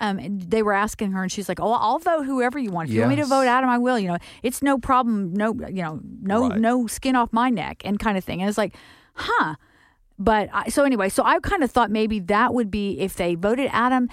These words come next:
Speaker 1: Sophie would be mad. Uh, Denise would be mad. I mean, there would, it would have raised quite a bit of, of ruckus, I think.
Speaker 3: So we didn't hear hardly anything at all this episode from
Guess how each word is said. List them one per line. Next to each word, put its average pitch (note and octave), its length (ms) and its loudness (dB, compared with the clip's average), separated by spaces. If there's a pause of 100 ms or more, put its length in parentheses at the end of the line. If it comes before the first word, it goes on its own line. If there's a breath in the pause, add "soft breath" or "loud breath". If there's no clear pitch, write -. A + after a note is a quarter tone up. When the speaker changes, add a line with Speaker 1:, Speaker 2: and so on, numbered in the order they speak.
(300 loud breath)
Speaker 1:
Sophie - 400 -2
would B3 160 -2
be A#3+ 120 0
mad. A3 440 2 (400 soft breath)
Uh, D#3+ 60 -8
Denise F3+ 440 -2
would A#3+ 120 0
be A3 120 -2
mad. G3 400 0
I - 40 -6
mean, G#3+ 160 2
there D#4+ 180 0
would, F#4 240 -2
it C4+ 100 -2
would G4+ 120 -2
have A#3+ 160 -2
raised A#3+ 320 0
quite A#3+ 240 0
a A#3+ 40 0
bit G#3 160 0
of, F3 260 -4
of F3 200 -6
ruckus, F#3+ 360 -2
I D3 100 -6
think. - 320 -14
Speaker 3:
So D#3 240 -4
we C#3+ 100 -2
didn't F#3 220 -4
hear E3+ 260 -2
hardly C3 380 -4 (100)
anything A#3 540 -4
at D#3+ 80 -2
all A2+ 480 -2 (280)
this C#3+ 320 -8
episode B2 480 -6
from A2+ 460 -6